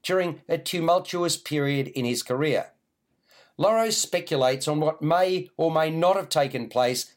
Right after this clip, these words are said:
behind closed doors. Seduction, glamour, corruption, drugs, and raucous pool parties are the name of the game. The events take place as Berlusconi's marriage to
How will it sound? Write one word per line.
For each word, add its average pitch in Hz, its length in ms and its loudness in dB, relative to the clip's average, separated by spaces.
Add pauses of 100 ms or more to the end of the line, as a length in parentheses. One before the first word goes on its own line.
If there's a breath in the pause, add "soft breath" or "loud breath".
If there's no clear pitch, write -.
behind 139 500 2
closed 123 400 0
doors. 151 480 -2 (560)
Seduction, 156 760 -4 (280)
glamour, 156 540 0 (260)
corruption, 151 760 -2 (140)
drugs, 156 600 0 (120)
and 143 220 -2
raucous 175 360 0
pool 214 280 -2
parties 131 480 0 (180 soft breath)
are 156 200 2
the 147 80 -4
name 139 340 0
of 123 140 -2
the 135 80 -2
game. 120 420 0 (800 soft breath)
The 147 100 -2
events 214 300 -2
take 202 340 -2
place 120 400 -2 (160 soft breath)
as 131 160 -2
Berlusconi's 160 760 0
marriage 135 540 0
to 131 280 -2